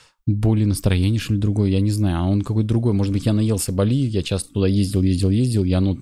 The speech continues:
там потеряло тот смысл, который был раньше, и я его нашёл на Шри-Ланке. На Шри-Ланке там есть и горы, и одно побережье, и другое. Бали там,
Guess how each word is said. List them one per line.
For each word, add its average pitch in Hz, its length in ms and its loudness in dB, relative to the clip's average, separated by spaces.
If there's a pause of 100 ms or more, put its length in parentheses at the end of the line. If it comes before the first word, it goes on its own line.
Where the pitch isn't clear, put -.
(160)
там 87 140 -4
потеряло 101 580 0 (240)
тот - 160 0
смысл, 104 280 0
который 95 300 0
был 92 200 2
раньше, 104 440 -2
и 87 400 -2
я 92 120 2
его 90 120 2
нашёл 92 360 0
на 90 220 2
Шри-Ланке. 92 580 -2 (580)
На 95 120 -2
Шри-Ланке 104 500 -2
там 85 180 0
есть 87 240 -2
и 87 40 0
горы, 104 640 0
и 92 120 0
одно 98 300 0
побережье, 98 880 0
и 90 40 -2
другое. 92 520 0 (400)
Бали 101 380 0
там, 82 320 -6